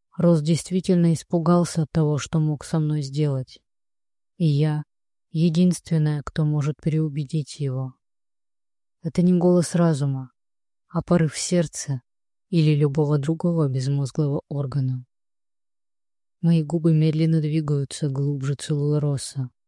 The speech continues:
ласкают его и успокаивают разбушевавшийся пульс.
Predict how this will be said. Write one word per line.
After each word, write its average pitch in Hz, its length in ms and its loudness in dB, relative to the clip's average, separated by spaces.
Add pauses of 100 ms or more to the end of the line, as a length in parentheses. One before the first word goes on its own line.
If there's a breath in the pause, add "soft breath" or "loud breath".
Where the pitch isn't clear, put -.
(540)
ласкают 165 580 2
его 131 400 -2 (400)
и 165 100 0
успокаивают 156 920 0
разбушевавшийся 143 1080 -2
пульс. - 480 -8